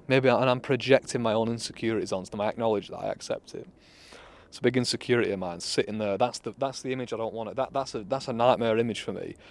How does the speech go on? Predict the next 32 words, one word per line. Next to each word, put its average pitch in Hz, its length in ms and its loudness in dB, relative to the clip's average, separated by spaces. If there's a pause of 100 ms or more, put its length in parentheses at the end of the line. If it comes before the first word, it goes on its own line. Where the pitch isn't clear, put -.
(160)
Sitting 131 260 4
in 135 80 4
a 135 80 10
restaurant 104 480 4
with 107 140 -2
my 110 80 2
partner 95 560 0 (680)
in, 107 340 2
i-, 107 40 2
i-, 101 420 0
in 104 160 -2
sort 104 340 4
of 104 120 -4
resentful 107 580 0
silence, 101 640 -2
or, 104 300 4
or, 98 240 -4
or 98 160 0
not, 120 180 2
not 175 160 6
even, 175 300 2
but 139 280 6
not 160 220 4
resentful 131 420 2
silence, 98 300 -2
but 101 160 -2
just - 140 -4
a 127 40 -4
silence 120 440 2
that's - 260 -2
not 120 180 0
companionable. 107 760 -6